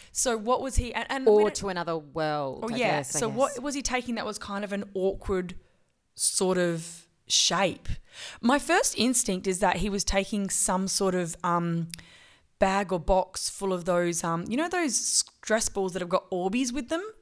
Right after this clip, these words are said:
Speaker 1: like the Orbeez <laughs> dress balls.
Speaker 2: Oh, yeah, 'cause that's what I'd take.
Speaker 1: <laughs> Well, I just thought that maybe is such an unusual thing.
Speaker 2: So would you, you'd be taking that to the past?
Speaker 1: Yeah, yeah, yeah, yeah. And then I'd be ma-, I'd be selling them, like, at sort of, like, the freak show carnival places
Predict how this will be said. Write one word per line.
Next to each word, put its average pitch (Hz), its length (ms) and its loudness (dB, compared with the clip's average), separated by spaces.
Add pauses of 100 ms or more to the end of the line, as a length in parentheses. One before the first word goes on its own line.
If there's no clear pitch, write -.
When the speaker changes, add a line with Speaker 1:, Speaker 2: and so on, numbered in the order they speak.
Speaker 1:
like 196 180 -2
the 196 160 -2
Orbeez 202 420 4
<laughs> - 40 -4
dress 220 240 2
balls. 233 180 6
Speaker 2:
Oh, 208 80 2
yeah, 170 80 2
'cause 147 320 -4
that's 170 300 0
what 156 100 -6
I'd 147 160 -4
take. - 400 -10
Speaker 1:
<laughs> 339 60 8 (400)
Well, 330 380 0
I 294 160 0
just 330 220 -8
thought 269 260 0
that 240 140 -2
maybe 214 540 -2
is 190 140 -10
such - 340 -2
an 220 100 -4
unusual 196 460 0
thing. 190 520 0 (480)
Speaker 2:
So 208 180 4
would 160 180 0
you, 180 140 -2
you'd 180 200 -2
be 175 80 0
taking 175 280 2
that - 140 -6
to 151 80 -10
the - 60 -4
past? - 580 -4
Speaker 1:
Yeah, 233 320 2 (160)
yeah, 233 180 0
yeah, 196 120 -2
yeah. 185 240 -4 (100)
And 233 120 -2
then 220 60 0
I'd 214 140 2
be 226 120 -4
ma-, 220 220 0
I'd 220 240 0
be 226 180 -4
selling 233 360 0
them, 220 140 -2
like, 196 260 0
at - 180 -12
sort 214 200 -2
of, 190 80 -2
like, 196 200 2
the - 60 -12
freak 208 280 -2
show 202 180 0
carnival 196 420 0
places 165 560 0